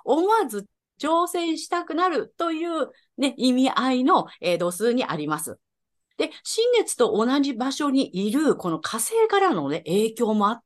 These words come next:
て、まあだから、まあなんていうのかな、こうエネルギーを注がれるみたいな感じですよね。で、私たちの意識はこの隠されてる問題など、十二ハウスの事象に対する思想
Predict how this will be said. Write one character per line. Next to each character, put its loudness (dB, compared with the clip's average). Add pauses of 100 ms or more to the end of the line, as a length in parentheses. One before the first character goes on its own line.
て、 2 (300)
ま -4
あ -2
だ -6
か -4
ら、 -4 (120)
ま -4
あ -4
な 0
ん -6
て -8
い -4
う -4
の -8
か -8
な、 -8
こ -6
う -2
エ 2
ネ 8
ル 2
ギ -2
ー -8
を -8
注 0
が 2
れ 4
る 4
み -2
た -8
い -10
な -10
感 -6
じ -8
で -6
す -10
よ -12
ね。 -4 (400)
で、 -2
私 0
た -2
ち -10
の 0
意 -2
識 -8
は -2
こ -4
の -4
隠 -8
さ 2
れ 6
て 0
る 2
問 0
題 0
な 0
ど、 -6 (260)
十 0
二 6
ハ 2
ウ 0
ス -6
の 0
事 -4
象 -2
に -4
対 -2
す -8
る -4
思 -2 (520)
想 2